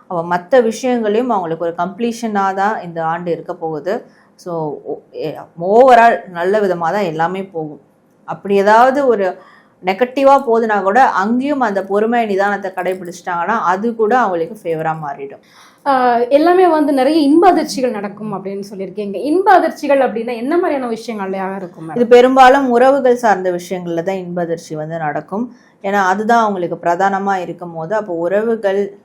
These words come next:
Speaker 1: ஆ, குடும்பம், இது சார்ந்த விஷயங்கள்ல தான் அவங்களுக்கு அந்த இன்ப அதிர்ச்சி நிச்சயமா நடக்கும்.
Speaker 2: So, இவங்களுக்கான ஒரு பிளஸ்னா என்ன சொல்லுவீங்க?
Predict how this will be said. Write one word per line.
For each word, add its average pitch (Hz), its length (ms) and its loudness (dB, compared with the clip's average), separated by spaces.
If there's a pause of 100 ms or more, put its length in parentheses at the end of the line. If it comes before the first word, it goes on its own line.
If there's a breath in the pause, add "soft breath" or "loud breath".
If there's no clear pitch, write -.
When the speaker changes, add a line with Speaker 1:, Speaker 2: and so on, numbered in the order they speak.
(120)
Speaker 1:
ஆ, 165 220 0
குடும்பம், 202 540 -4
இது 185 200 -8
சார்ந்த 208 340 -2
விஷயங்கள்ல 160 640 -8
தான் 226 120 -4
அவங்களுக்கு 165 300 -8
அந்த 151 120 -12
இன்ப 175 260 -8
அதிர்ச்சி 156 300 -10
நிச்சயமா 156 400 -14
நடக்கும். 131 380 -16 (600 soft breath)
Speaker 2:
So, 349 180 -2
இவங்களுக்கான 349 580 2
ஒரு 254 220 4
பிளஸ்னா 302 540 2
என்ன 220 240 -2
சொல்லுவீங்க? 165 420 -10